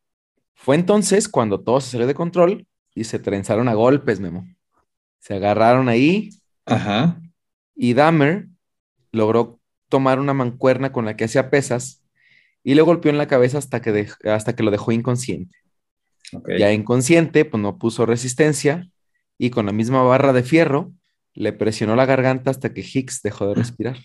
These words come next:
Speaker 2: Ok.
Speaker 1: Bueno, pues esto es posi-, es posible que Dahmer sintiera rechazo cuando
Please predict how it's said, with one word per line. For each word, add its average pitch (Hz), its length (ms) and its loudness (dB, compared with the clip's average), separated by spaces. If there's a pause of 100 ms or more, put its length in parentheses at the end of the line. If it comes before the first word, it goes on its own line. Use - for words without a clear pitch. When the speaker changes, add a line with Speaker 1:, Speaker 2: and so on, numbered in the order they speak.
(340)
Speaker 2:
Ok. - 360 -6 (540)
Speaker 1:
Bueno, 95 140 -6
pues 101 140 -10
esto 104 140 -4
es 123 120 -4
posi-, 123 300 -4
es 117 120 0
posible 143 480 2
que 104 260 0
Dahmer 117 300 0
sintiera 117 400 -2
rechazo 120 540 -6
cuando 101 420 -2